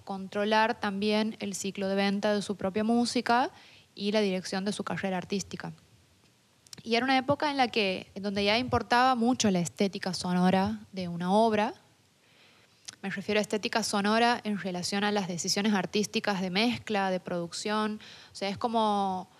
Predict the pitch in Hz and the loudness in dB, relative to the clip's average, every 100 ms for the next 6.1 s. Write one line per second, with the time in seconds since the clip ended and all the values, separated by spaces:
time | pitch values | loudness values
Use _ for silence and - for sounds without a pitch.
0 | _ _ - 190 190 180 202 240 233 - | _ _ -16 -8 -2 0 0 0 -2 -8
1 | 160 156 - - - - _ _ - 208 | -10 -10 -12 -12 -20 -20 _ _ -8 -4
2 | 202 220 220 214 226 208 240 214 214 - | -2 0 0 4 4 4 2 2 0 0
3 | 202 202 208 202 208 208 208 226 226 202 | -2 0 -2 0 0 0 -2 -4 -4 -6
4 | - 190 196 190 185 202 202 202 196 185 | -6 -6 -2 -4 -2 -2 -2 -2 -4 -4
5 | 175 175 196 196 202 190 185 202 196 196 | -6 -6 -4 -2 -2 -2 -2 -2 -2 -4
6 | 208 | -6